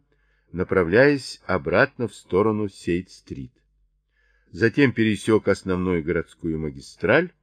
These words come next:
и заехал на автостоянку возле какого-то торгового центра. "Мы что, останавливаемся?" спросила Кристина.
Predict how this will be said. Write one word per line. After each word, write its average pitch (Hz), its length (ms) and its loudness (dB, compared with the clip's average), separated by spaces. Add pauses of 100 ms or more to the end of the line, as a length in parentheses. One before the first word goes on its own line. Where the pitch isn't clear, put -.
(560)
и 101 100 -4
заехал 156 520 4
на 127 160 2
автостоянку 87 840 -2
возле 85 320 -2
какого-то 147 600 -4
торгового 95 580 -4
центра. 62 560 -14 (840)
"Мы 85 160 -10
что, - 300 -12
останавливаемся?" 113 1120 -8 (480)
спросила 98 500 -4
Кристина. 62 600 -16